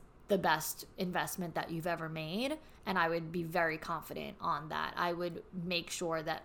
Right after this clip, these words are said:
every dollar was well spent. So if you can, message me on Instagram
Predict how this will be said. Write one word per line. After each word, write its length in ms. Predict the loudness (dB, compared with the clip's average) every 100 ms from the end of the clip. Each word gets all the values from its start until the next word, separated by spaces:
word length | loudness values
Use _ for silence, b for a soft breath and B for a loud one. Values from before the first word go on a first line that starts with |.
| -2
every 580 | -2 0 -2 -2 -4 -8 -16 -20 -20 -14 2
dollar 540 | 4 4 2 -2 -4 -10 -6
was 300 | -2 -2 -2
well 260 | -2 0
spent. 520 | -2 -2 -4 -4 -8 -14 B B B
So 520 | -2 4 6 4 2 -4 -18 -14 -2
if 220 | 0 4
you 140 | 4 4
can, 520 | 2 0 0 -2 -6 -12 -20 -20 B B B -4
message 380 | 0 2 0 0
me 140 | 0
on 120 | 2 2
Instagram 760 | 0 -2 -4 -4 -4 -4